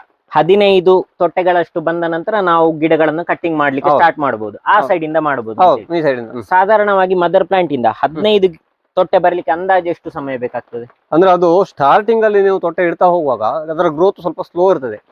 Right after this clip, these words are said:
Speaker 2: ಆಮೇಲೆ ಎಂತ ಆಗ್ತದೆ ಅಂತ ಹೇಳಿ, ಪ್ರತಿ ಗಂಟುಗಳಲ್ಲಿ ಅದರ ಬೇರು ಹೋಗಿರ್ತದೆ, ಅವಾಗ ಅದಕ್ಕೆ ಫೀಡಿಂಗ್ ಜಾಸ್ತಿ
Speaker 1: ಫೀಡಿಂಗ್
Speaker 2: ಇರ್ತದೆ.
Speaker 1: ಸಿಗ್ತದೆ,
Speaker 2: ಅವಾಗ
Speaker 1: ಸರಿ.
Speaker 2: ಮುಂದಕ್ಕೆ ಹೋದ ಹಾಗೆ ಅದರ ಗ್ರೋತ್ ಸ್ಪೀಡ್
Speaker 1: ಸ್ಪೀಡ್
Speaker 2: ಇರ್ತದೆ.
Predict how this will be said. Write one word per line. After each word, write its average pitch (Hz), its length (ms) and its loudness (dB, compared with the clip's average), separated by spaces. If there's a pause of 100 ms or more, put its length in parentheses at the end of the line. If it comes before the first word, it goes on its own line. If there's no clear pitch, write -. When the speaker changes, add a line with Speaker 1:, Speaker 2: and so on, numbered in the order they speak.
(260)
Speaker 2:
ಆಮೇಲೆ 226 380 4
ಎಂತ 214 140 0
ಆಗ್ತದೆ 190 180 0
ಅಂತ 180 120 0
ಹೇಳಿ, 190 160 0
ಪ್ರತಿ 233 460 -2
ಗಂಟುಗಳಲ್ಲಿ 202 580 2
ಅದರ 190 180 0
ಬೇರು 185 340 2
ಹೋಗಿರ್ತದೆ, 180 520 -4
ಅವಾಗ 190 280 2
ಅದಕ್ಕೆ 170 640 0
ಫೀಡಿಂಗ್ 196 360 0
ಜಾಸ್ತಿ 180 260 0
Speaker 1:
ಫೀಡಿಂಗ್ 160 140 2
Speaker 2:
ಇರ್ತದೆ. 139 140 -4
Speaker 1:
ಸಿಗ್ತದೆ, - 420 -8
Speaker 2:
ಅವಾಗ 226 160 4
Speaker 1:
ಸರಿ. 220 80 0
Speaker 2:
ಮುಂದಕ್ಕೆ 233 340 0
ಹೋದ 220 120 -2
ಹಾಗೆ 214 300 2
ಅದರ 202 240 0 (120)
ಗ್ರೋತ್ 196 300 0
ಸ್ಪೀಡ್ 165 880 -2
Speaker 1:
ಸ್ಪೀಡ್ 262 280 0
Speaker 2:
ಇರ್ತದೆ. 123 460 -4